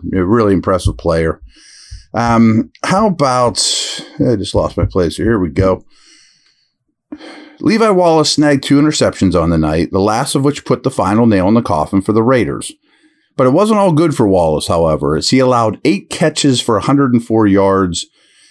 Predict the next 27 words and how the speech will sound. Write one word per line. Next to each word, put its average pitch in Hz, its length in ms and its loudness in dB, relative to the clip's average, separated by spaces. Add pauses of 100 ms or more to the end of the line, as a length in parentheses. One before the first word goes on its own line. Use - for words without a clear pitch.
(140)
and 113 180 0
two 165 220 0
touchdowns 104 680 0
across 104 480 -2
thirteen 117 600 0
targets 92 500 -2
in 85 100 0
coverage. - 440 -6
That's 92 180 -2
from 95 140 0
Pro 95 160 -2
Football 78 400 -4
Focus. - 500 -8
They 117 100 0
threw 131 200 2
at 107 60 2
him 85 80 -2
thirteen 92 500 -2
times, 67 500 -8 (380)
allowed 101 240 0
eight 92 180 0
catches 85 360 -4
for 90 140 0
over 76 120 -4
a 76 40 -4
hundred 73 260 -4
yards. 67 440 -6